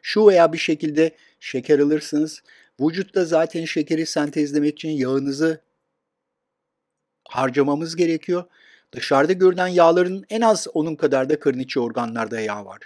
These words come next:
Dolayısıyla insülinimizi yormayalım. O da bizim için çalışsın, bozulmasın. Ve merak etmeyin, dediğim gibi hiç şekersiz kalmayız.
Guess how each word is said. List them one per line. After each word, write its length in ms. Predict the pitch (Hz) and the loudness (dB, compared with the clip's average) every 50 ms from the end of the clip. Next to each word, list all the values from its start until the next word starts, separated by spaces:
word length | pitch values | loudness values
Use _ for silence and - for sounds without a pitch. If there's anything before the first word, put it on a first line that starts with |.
| - _ - | -20 _ -6
Dolayısıyla 420 | 120 131 139 151 - - 190 160 | -2 -2 -2 -2 -2 -4 -4 -4
insülinimizi 600 | 147 147 - - 160 147 147 147 147 147 151 185 | -6 -6 -6 -4 -4 -4 -2 -4 -6 -4 -2 0
yormayalım. 540 | 180 147 131 139 143 135 131 117 104 98 95 _ _ _ _ | 2 4 4 4 4 2 0 -6 -8 -10 -14 _ _ _ _
O 140 | - 143 135 | -8 -6 -2
da 120 | 151 156 135 | -2 -2 -4
bizim 260 | 127 120 120 147 151 | -4 -6 -4 -4 -4
için 240 | 139 - - 131 120 | -4 -4 -6 -8 -8
çalışsın, 560 | - - 123 113 113 - - - - 113 101 _ _ _ _ | -6 -6 -6 -6 -6 -8 -10 -10 -12 -14 -16 _ _ _ _
bozulmasın. 760 | - 113 117 120 113 135 143 135 127 117 104 - - - - - _ _ _ _ _ _ _ _ - - - - - _ _ - | -12 -10 -8 -8 -4 -4 -4 -4 -4 -6 -8 -12 -16 -20 -20 -20 _ _ _ _ _ _ _ _ -20 -20 -20 -20 -20 _ _ -8
Ve 80 | 123 | -6
merak 380 | 123 131 135 143 147 156 156 - | -4 -2 2 2 2 4 4 2
etmeyin, 440 | 190 185 - - 160 165 175 180 - _ _ _ _ _ _ _ | 0 0 0 -2 -4 -4 -4 -6 -10 _ _ _ _ _ _ _
dediğim 280 | 117 117 113 131 135 143 | -10 -4 -2 -2 0 0
gibi 200 | 135 127 127 143 | 0 -2 -4 -6
hiç 240 | 139 170 170 - - | -8 -10 -10 -10 -8
şekersiz 640 | - 131 120 - - 123 117 - - 160 143 - | -8 -8 -6 -4 -4 -4 -4 -4 -6 -8 -8 -6
kalmayız. 640 | - - 131 120 117 113 127 131 147 - - - - | -2 0 0 0 0 -2 -4 -6 -6 -6 -10 -14 -16